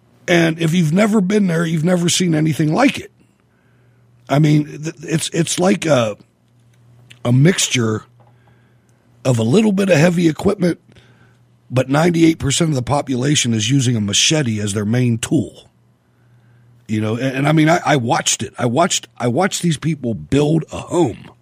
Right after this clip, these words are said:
with no tools except for a shovel and machetes. And it impressed the hell out of me. But it is still people that are coming north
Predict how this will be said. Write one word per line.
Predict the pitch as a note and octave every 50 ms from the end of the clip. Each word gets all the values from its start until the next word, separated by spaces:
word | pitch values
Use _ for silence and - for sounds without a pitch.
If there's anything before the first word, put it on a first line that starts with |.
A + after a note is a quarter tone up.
| _ _ _ _ _ _ _ _ _ _ _ _ _ _ _ _ _ _ _ -
with | A2+ G#2+ F2+ E2+
no | F#2+ G#2+ B2+ D#3+ G3
tools | - - - F3+ F3 D#3+ D3+ D3+ C3+ - -
except | A#2 - - - B2 -
for | - - G#2+ G#2 -
a | -
shovel | - - - - C#3 D#3+ E3 E3+ F3+ F#3 D3+ - _ _ _ _ _ _ _ _ _ _ _ -
and | A2+ G#2 G#2 G2
machetes. | F#2 - - D#3 C#3+ G#2+ F2 - - - - - - _ _ _ _ _ _ _ _ _ _ _ _ _ _ _ _ _ _ _ _ -
And | A2 A2+ A2
it | G#2+
impressed | G#2+ G2+ - - G#3+ A3+ - -
the | C#3 B2+
hell | E3 A3+ A#3+ F3+
out | G#2+ -
of | - -
me. | - - - _ -
But | C3+ D3+ D#3 - -
it | D3 C3
is | A#2+ A#2 -
still | - - - - A#3 G3+ B2 G#2+ G2+ G2 - _ _ _ _ _ _ _ _ _ _ _ _ _ _ _ _ _ _ _ _ _ _ _ _ _ _ _ _
people | - - - A3+ A#3 - - G3 F3+ F3 E3 D3+ - _ _ _ _ _ _ _ _ _ _ _ _ _ _ _ _ _ _ _ _ _ _ _ _ _ -
that | - A#2+ C3+ C3 B2
are | A#2+ A#2+
coming | - - E3+ F#3 F#3 F3 E3 D#3+ D#3 - _
north | - G#2+ B2 C#3+ C3+ G#2+ F#2+ F2+ - - - -